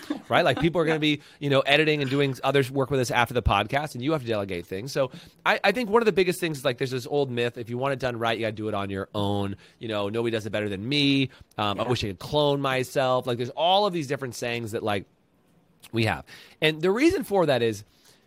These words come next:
Speaker 2: <sighs> let me, let me take you on a timeline of a business owner. Bidididoo, bidididoo,
Speaker 1: Hmm.
Speaker 2: bidididoo, bidididoo, right?
Speaker 1: Yeah.
Speaker 2: Let's go back. So when you're, uh, working for somebody else, you're probably one of the best employees working for somebody else. At least you perceive yourself to be the best employee. I don't know if I was ever the best employee.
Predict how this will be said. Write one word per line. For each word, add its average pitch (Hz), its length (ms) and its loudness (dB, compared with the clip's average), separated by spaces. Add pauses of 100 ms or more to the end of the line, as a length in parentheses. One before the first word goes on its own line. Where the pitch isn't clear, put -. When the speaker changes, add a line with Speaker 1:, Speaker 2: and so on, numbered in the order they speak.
(320)
Speaker 2:
<sighs> - 200 -10
let 151 120 -2
me, 185 140 2
let 170 60 -4
me 165 60 0
take 156 120 -4
you 139 80 -2
on 104 80 -6
a 90 40 -10
timeline 165 520 -8
of 104 80 -12
a 95 40 -18
business 90 280 -14
owner. 85 180 -14
Bidididoo, 135 480 -10
bidididoo, - 380 -6
Speaker 1:
Hmm. 170 60 -12
Speaker 2:
bidididoo, 131 380 -8
bidididoo, 95 460 -12
right? - 300 -6
Speaker 1:
Yeah. - 240 -10
Speaker 2:
Let's 127 140 2
go 123 100 4
back. 95 200 0 (300)
So 170 160 0
when 202 420 0
you're, 240 380 2 (240)
uh, 139 360 2
working 165 280 0
for 143 80 -4
somebody 120 360 -2
else, 98 440 -2
you're 156 260 0
probably 156 400 2
one 131 160 -4
of 127 60 -2
the 117 80 -2
best 135 420 -2
employees 110 560 -2
working 101 240 -6
for 95 60 -10
somebody 85 200 -8
else. 78 120 -12
At 139 60 -8
least 147 180 0
you 139 80 -4
perceive 127 400 -2
yourself 107 260 -4
to 92 60 -12
be 98 100 -2
the 92 60 -4
best 82 240 -8
employee. 78 360 -10
I 120 140 4
don't 127 100 0
know 120 60 2
if 110 100 0
I 107 60 2
was 98 120 0
ever 95 120 0
the 92 80 -2
best 95 240 -4
employee. 185 420 2